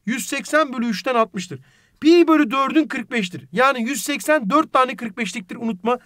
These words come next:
Ve de arkadaşım yüz seksen bölü altı da ne olacak? Otuz derecedir. O zaman otuz derecede nedir? Pi bölü altıdır. Neden bunları böyle söyledim? Adam sana diyor ki yedi pi bölü altı.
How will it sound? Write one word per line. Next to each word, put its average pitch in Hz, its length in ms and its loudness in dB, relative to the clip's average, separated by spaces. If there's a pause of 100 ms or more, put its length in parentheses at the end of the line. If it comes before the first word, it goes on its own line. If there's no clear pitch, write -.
(320)
Ve 233 160 -4
de 262 60 2
arkadaşım 214 560 0 (1200)
yüz 233 200 -2
seksen 285 500 0
bölü 254 140 0
altı 196 340 0
da 262 180 2 (220)
ne 190 80 0
olacak? 254 520 -2
Otuz 220 260 -6
derecedir. 151 340 -4
O 226 80 -6
zaman 262 280 0
otuz 247 320 0
derecede 226 320 -2
nedir? 277 280 -4 (460)
Pi 240 200 -4
bölü 220 160 2
altıdır. 180 420 2 (320)
Neden 330 440 2
bunları 294 320 0
böyle 240 180 -2
söyledim? 202 360 -2 (340)
Adam 302 400 4
sana 302 260 0
diyor 320 180 2
ki 190 240 -4
yedi 254 640 -2
pi 320 300 4
bölü 311 180 4
altı. 294 560 2